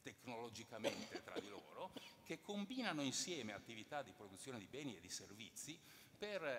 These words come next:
realizzare cose che poi vanno a concorrere sugli stessi quattrini e soprattutto sullo stesso tempo della persona che deve decidere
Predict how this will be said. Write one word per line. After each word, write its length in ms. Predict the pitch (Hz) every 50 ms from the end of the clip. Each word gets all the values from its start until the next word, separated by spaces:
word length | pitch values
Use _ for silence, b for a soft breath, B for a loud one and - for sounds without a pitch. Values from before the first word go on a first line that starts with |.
| - 131
realizzare 640 | 139 170 185 196 202 196 156 170 139 120 139 143
cose 260 | - 190 208 - 185
che 80 | 143 -
poi 220 | - - 160 185
vanno 320 | - 143 135 147 151 143 131
a 80 | 117
concorrere 840 | - - - 139 139 131 135 135 156 160 160 156 160 170 165 160 160
sugli 300 | - - 131 120 117 120
stessi 500 | 120 - - 151 135 - - 123 110 - -
quattrini 580 | - 139 117 - - - 131 147 165 170 165 127
e 60 | 101
soprattutto 520 | - - 113 104 104 101 - 147 - 139
sullo 220 | 117 - - 107 98
stesso 380 | - - 131 123 - - 135 127 -
tempo 440 | - 127 107 98 98 - - 127
della 180 | 131 135 123 120
persona 380 | - 131 127 - - 98 104 120
che 100 | - 127
deve 160 | 107 104 101
decidere 460 | 107 120 117 - 104 85 98 107 107